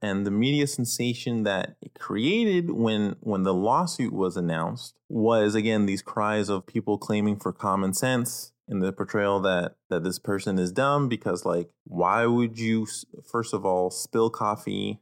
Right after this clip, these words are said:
on yourself and then be surprised that it, it is hot? So part of what, what created this problem, like I said, is the news media reporting on it, because in order to create sensationalist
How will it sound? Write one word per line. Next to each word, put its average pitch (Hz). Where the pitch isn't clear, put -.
on 175
yourself 117
and 110
then 110
be 113
surprised 113
that 87
it, 87
it 90
is 87
hot? -
So 143
part 170
of 156
what, 131
what -
created 123
this -
problem, 95
like 95
I -
said, 107
is 98
the 92
news 110
media 101
reporting 110
on 82
it, -
because -
in 113
order 127
to 117
create 110
sensationalist 107